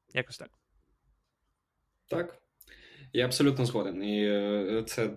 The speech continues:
Speaker 2: також момент, да, до того, що треба звертати увагу на те, що вам рекрутери, в принципі, шлють, тому що там стільки підказок,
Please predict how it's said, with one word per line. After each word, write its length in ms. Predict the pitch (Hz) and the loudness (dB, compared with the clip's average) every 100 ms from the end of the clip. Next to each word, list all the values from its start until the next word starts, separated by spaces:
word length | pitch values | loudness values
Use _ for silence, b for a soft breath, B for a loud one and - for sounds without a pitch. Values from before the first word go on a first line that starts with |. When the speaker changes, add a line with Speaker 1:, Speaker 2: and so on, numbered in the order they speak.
| - | -8
Speaker 2:
також 320 | - - 110 110 | -6 -2 -2 -2
момент, 320 | 101 120 110 | -2 0 0
да, 120 | 98 | -2
до 120 | 107 | -4
того, 280 | 98 101 - | -4 -4 -6
що 280 | - - 101 | -6 -4 -4
треба 300 | - 107 104 | -2 -2 -2
звертати 480 | 104 104 104 - 104 | -4 -4 -4 -6 -4
увагу 320 | 104 104 107 | -2 -2 -4
на 100 | 101 | -6
те, 140 | 95 | -8
що 200 | 95 - | -8 -10
вам 120 | 98 | -8
рекрутери, 480 | 104 - - - - | -8 -10 -10 -10 -10
в 80 | - | -10
принципі, 360 | 110 104 - - | -10 -10 -10 -8
шлють, 300 | 123 127 - | -6 -8 -10
тому 120 | 104 | -14
що 160 | - | -14
там 120 | 98 107 | -14 -12
стільки 440 | - - - - | -8 -6 -4 -6
підказок, 560 | - - - 92 95 | -6 -8 -8 -6 -8